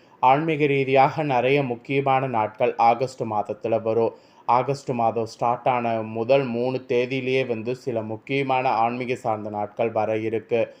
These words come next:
அது என்னன்னா, ஆடிப்பெருக்கு. ஆகஸ்ட் மாதம் மிக முக்கியமான இந்த ஆடிப்பெருக்கு என்னைக்கு வருதுன்னா, ஆகஸ்டுடைய மூன்றாம் தேதி. அன்னைக்கு தமிழ் மாதம் நான்காம் மாத-, மாதமான ஆடியுடைய பதினெட்டாம் நாள்.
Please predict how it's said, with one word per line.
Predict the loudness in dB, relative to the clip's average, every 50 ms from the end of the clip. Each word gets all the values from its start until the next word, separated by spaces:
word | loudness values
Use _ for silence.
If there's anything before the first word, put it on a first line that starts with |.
| -20 _ -12 _
அது | 2 2 4 4 2
என்னன்னா, | 0 0 0 0 -2 0 0 0 0 0 0 2
ஆடிப்பெருக்கு. | 4 6 6 6 4 2 -2 -4 -4 -2 -2 -4 -4 -2 0 0 0 0 -4 -10 -20 _ 0
ஆகஸ்ட் | 2 4 4 4 2 -2 -4 -4 -4
மாதம் | -2 0 2 2 4 4 4 2 2 -4 -16 _ _ _ _ _ _ -12
மிக | -8 -8 -6 0 2 2 2
முக்கியமான | 2 -2 -6 -8 -6 -2 0 2 2 2 2 0 0 0 -2 -2 -4
இந்த | -4 -2 0 2
ஆடிப்பெருக்கு | 4 4 4 2 0 -2 -2 0 0 0 0 0 -2 -2 -2 -2
என்னைக்கு | -4 -4 -4 -4 -4 -6 -6 -6 -4
வருதுன்னா, | -2 -2 -2 -2 -4 -4 -4 -2 -2 0 -2 -2 0 2
ஆகஸ்டுடைய | 4 4 4 2 0 -4 -4 -4 -4 -4 -2 -2 -2 -2 -2 -4
மூன்றாம் | -6 -8 -8 -4 -2 0 0 0 -2 -4
தேதி. | -6 -6 -4 -4 -4 -6 -6 -8 -10 _ _ _ _ _ -6
அன்னைக்கு | -4 -4 -4 -6 -8 -6
தமிழ் | -4 -4 -2 -2 -2 -2 0
மாதம் | 2 4 4 4 4 2 0 -2
நான்காம் | -2 0 0 0 0 0 2 4 6 6 4 4
மாத-, | 2 2 2 2 0 -2 -4
மாதமான | -4 -4 -2 -2 -2 -4 -2 -2 -2 0 0 0 0 2
ஆடியுடைய | 4 4 4 4 2 0 -2 -2 -2 0 -2 -2 -2 -2
பதினெட்டாம் | -4 -4 -4 -4 -8 -8 -6 -4 -2 -2 -2 -2 0
நாள். | 0 2 2 0